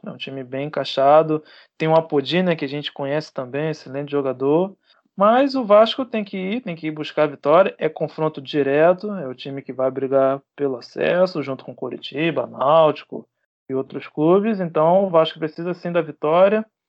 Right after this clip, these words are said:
É, emendar, né? Precisa daquela, daquela sequência de vitórias, né?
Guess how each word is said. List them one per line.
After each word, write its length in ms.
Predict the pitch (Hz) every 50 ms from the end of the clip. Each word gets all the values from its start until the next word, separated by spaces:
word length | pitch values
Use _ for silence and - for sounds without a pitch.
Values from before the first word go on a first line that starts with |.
| _ _ _ - _ _ _ _ -
É, 220 | - 135 135 135 139
emendar, 460 | 147 170 208 254 269 254 240 233 233
né? 80 | 220 196
Precisa 320 | 202 165 151 - 170 175
daquela, 640 | 175 180 190 185 190 190 190 196 190 190 180 165 156
daquela 360 | 147 151 147 - 160 160 165 165
sequência 420 | 160 - 160 160 170 170 180 180
de 140 | 175 156 165
vitórias, 420 | 151 147 147 - 170 185 196 196 175
né? 300 | 165 156 147 - -